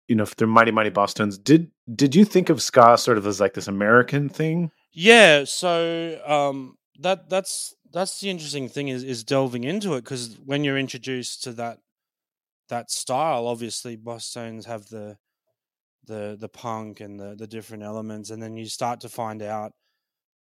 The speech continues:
Speaker 2: um, by reading articles and things that they're inspired by the Specials and the, the two-tone British, so you start looking into that, and, um, and then I start, I did start, like,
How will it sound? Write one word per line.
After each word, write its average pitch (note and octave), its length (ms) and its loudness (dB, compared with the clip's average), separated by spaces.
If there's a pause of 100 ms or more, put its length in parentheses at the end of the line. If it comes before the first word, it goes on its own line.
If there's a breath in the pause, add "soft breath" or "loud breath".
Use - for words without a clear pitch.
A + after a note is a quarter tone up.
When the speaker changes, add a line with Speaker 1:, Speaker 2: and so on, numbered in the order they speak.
(120)
Speaker 2:
um, G2+ 600 -18 (600)
by A2+ 220 -8
reading A2+ 380 -8
articles A#2+ 480 -6
and A2+ 120 -12
things A#2 240 -10
that A2 120 -8
they're A2+ 220 -8
inspired A2 480 -8
by G#2+ 140 -10
the G#2+ 80 -14
Specials G#2+ 960 -12
and G2+ 300 -16
the, G#2 260 -16
the A2+ 80 -18
two-tone A2 800 -16 (600)
British, A#2 320 -8
so A#2+ 120 -6
you A2 60 -10
start A#2 300 -8
looking A#2 280 -14
into A#2 240 -16
that, A#2+ 440 -8
and, A2+ 360 -16
um, G#2+ 340 -14 (760)
and D3+ 120 -4
then F3+ 100 2
I G#3 60 4
start, F3 340 6
I D#3 60 4
did E3 180 0
start, F3 300 4
like, C3 180 2